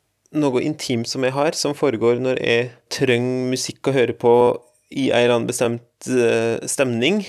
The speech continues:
og så går jeg tur og hører på det, og så er det slik der fryktelig intim situasjon for meg,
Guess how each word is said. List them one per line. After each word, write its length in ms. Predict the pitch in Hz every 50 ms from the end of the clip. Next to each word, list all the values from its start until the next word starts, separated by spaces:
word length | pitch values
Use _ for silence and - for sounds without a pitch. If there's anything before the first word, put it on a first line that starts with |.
| - - - - - - -
og 120 | 156 139 -
så 120 | 143 135 127
går 340 | 123 123 117 110 107 110 117
jeg 580 | 117 120 120 120 120 120 117 120 117 117 - - - _ -
tur 320 | - - 156 170 196 202 - -
og 140 | - - 135 147
hører 260 | 151 131 117 113 107
på 140 | - - 120
det, 140 | 131 147 175 180 -
og 100 | - - -
så 80 | 139
er 160 | - 123 123
det 140 | 117 117 120 127 - - -
slik 140 | 135 123 -
der 180 | 117 120 - - - - - - - _ _
fryktelig 300 | - 147 135 127 123 - -
intim 540 | 147 139 131 131 - - 131 120 117 123 123
situasjon 460 | - 123 - 135 131 - 127 120 117
for 80 | - 131
meg, 240 | 131 - 196 226